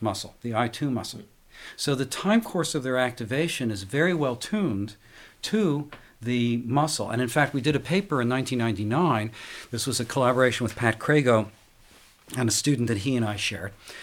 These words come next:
We actually did, um, a detailed biomechanical study with a servomotor to look at what happens as you stimulate the nerve and looked at the force, frequency, length, tension,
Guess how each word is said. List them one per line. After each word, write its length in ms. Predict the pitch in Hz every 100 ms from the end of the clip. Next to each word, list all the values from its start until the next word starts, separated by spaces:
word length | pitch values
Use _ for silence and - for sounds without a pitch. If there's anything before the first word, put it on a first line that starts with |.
| - -
We 140 | 135 139
actually 380 | 165 170 180
did, 360 | 127 123 120 110 - -
um, 400 | - 117 113 110 -
a 80 | 120
detailed 440 | 113 156 165 143
biomechanical 680 | 113 117 127 127 120 127 151
study 280 | - 110 107
with 180 | 113 135
a 40 |
servomotor 760 | - 180 143 123 104 95 120 - - - -
to 100 | 127
look 380 | 123 208 214 143
at 240 | 120 120
what 140 | 120
happens 460 | 117 156 165 139 113
as 180 | 117 107
you 80 | 110
stimulate 760 | - 160 180 185 127 101 104 - - -
the 100 | 120
nerve 420 | 110 135 110 101
and 100 | 110
looked 200 | 127 127
at 140 | 120 113
the 60 |
force, 280 | 120 151 151
frequency, 480 | - 127 123 117 120
length, 300 | 110 113 113
tension, 440 | 117 101 117 101